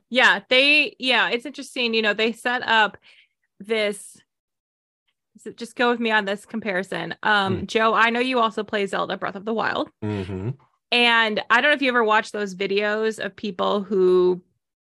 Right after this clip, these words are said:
Speaker 1: okay,
Speaker 2: It's for
Speaker 1: like
Speaker 2: sure my For You page currently while we're waiting for Tears of the
Speaker 1: Okay.
Speaker 2: Kingdom. <laughs>
Speaker 1: People find the most banana ways of sort of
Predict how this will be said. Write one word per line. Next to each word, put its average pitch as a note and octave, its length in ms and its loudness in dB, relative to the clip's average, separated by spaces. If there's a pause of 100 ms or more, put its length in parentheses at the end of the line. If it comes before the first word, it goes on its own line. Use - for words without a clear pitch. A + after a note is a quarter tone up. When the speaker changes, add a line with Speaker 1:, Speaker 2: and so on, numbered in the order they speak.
(220)
Speaker 1:
okay, - 320 -4
Speaker 2:
It's C3+ 200 2
for B2+ 120 4
Speaker 1:
like B2 80 6
Speaker 2:
sure A2+ 320 2
my F#2+ 200 -2
For F#2 240 -4
You F#2 160 -4
page F#2 300 -6
currently G#2+ 380 -2
while F#2 180 2
we're E2+ 160 -4
waiting E2+ 320 -6
for E2+ 140 -8
Tears F2 220 -4
of C4 100 4
the C4 60 2
Speaker 1:
Okay. G3+ 120 2
Speaker 2:
Kingdom. G#2+ 260 -6 (340)
<laughs> D#3 140 -2
Speaker 1:
People F4 520 4
find B3 640 4
the A#3+ 80 2
most A3+ 420 2
banana A#3 680 2
ways G3+ 640 -2
of G#3 240 -4
sort A3 200 -2
of G3 260 -4